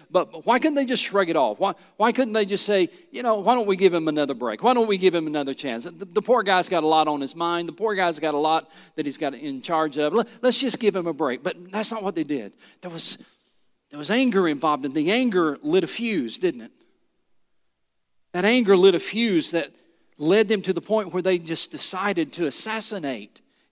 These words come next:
Xerxes. Their anger moved them forward. Their anger drove them forward. Their anger pushed them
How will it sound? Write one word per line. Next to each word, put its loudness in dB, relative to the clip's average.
Xerxes. -6
Their 2
anger 0
moved 2
them 0
forward. 2
Their 6
anger 2
drove 8
them 2
forward. 6
Their 6
anger 2
pushed 2
them -2